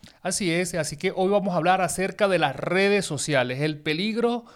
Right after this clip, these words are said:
que esto puede causar a las relaciones de pareja, al matrimonio y bueno, todo este tema que de verdad día a día lo vivimos, día a día lo compartimos, día a día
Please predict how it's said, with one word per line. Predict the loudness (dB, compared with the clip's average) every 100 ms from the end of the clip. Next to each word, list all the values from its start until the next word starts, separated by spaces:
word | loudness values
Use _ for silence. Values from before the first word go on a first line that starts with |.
| -20 -16 -2
que | 0
esto | 0 -2 -2
puede | -2 -2 -4 -4
causar | -2 -2 -2 -2 -2 0
a | -2
las | -2
relaciones | -2 -4 -4 -4 -4
de |
pareja, | 0 2 2 0 -4 -2
al | -4
matrimonio | -4 -6 -4 -4 -2 -2 -4 -8 -16 -20 -20 -8
y | -4 -2 -2 0
bueno, | 0 -2
todo | -2 -2 -2
este | -2 -2
tema | -2 0 0 0 0 -2
que | -2
de |
verdad | -2 0 4 4 2
día | -2 0 0
a |
día | 2 2
lo | 4
vivimos, | 0 -2 -2 -2 -4
día | 0 0
a |
día | 0 0
lo | 0
compartimos, | -4 -6 -6 -4 -6 -6 -6
día | -4 -4
a |
día | -2 -2 -2 -4